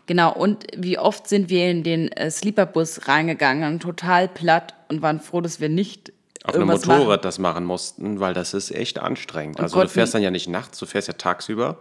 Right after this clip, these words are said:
Speaker 1: Ja.
Speaker 2: Es ist sauheiß, es ist, ähm, dreckige Luft, ne? Es ist staubig und, und,
Speaker 1: Mhm.
Speaker 2: äh, ja, ver-, verschmutzte Luft.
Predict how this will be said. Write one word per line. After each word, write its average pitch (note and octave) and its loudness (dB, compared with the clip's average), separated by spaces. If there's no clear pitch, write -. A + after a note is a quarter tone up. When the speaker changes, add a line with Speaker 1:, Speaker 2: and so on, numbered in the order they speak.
Speaker 1:
Ja. F#3 -4
Speaker 2:
Es - -4
ist - -4
sauheiß, G#2+ -2
es - -6
ist, - -8
ähm, E2+ -6
dreckige G#2 -6
Luft, G#2+ -2
ne? A#2 -2
Es D#3 -8
ist - -12
staubig G#2+ 0
und, E2 -6
und, D#2 -6
Speaker 1:
Mhm. D2+ -8
Speaker 2:
äh, D2 -6
ja, - -10
ver-, - -20
verschmutzte - 0
Luft. D3+ 2